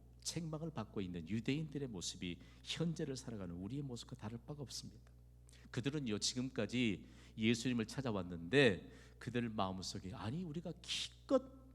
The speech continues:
입에 풀칠하기 위해서, 먹고 살기 위해서 힘써 일했는데 그것마저도 칭찬받아야 되지 않느냐, 그러면서 불쑥 불편한 심정으로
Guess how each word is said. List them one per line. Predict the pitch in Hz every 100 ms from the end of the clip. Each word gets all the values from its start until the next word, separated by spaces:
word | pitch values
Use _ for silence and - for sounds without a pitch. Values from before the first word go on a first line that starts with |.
| - - - - - - - -
입에 | 127 131
풀칠하기 | 131 143 - - 113 107 92
위해서, | 85 80 - - - - - - - - -
먹고 | 127 139 -
살기 | 147 123 139 135 113
위해서 | 101 -
힘써 | - 185 -
일했는데 | 135 101 123 104 82 104 113 87 - - -
그것마저도 | - 117 120 113 104 90 85
칭찬받아야 | - 175 - 151 123 110 107
되지 | 101 90 -
않느냐, | 110 82 95 120 104 - - - -
그러면서 | - 98 90 90
불쑥 | - 107 104 117 -
불편한 | - 110 113 131 131 135
심정으로 | 123 - 131 117 98 85 90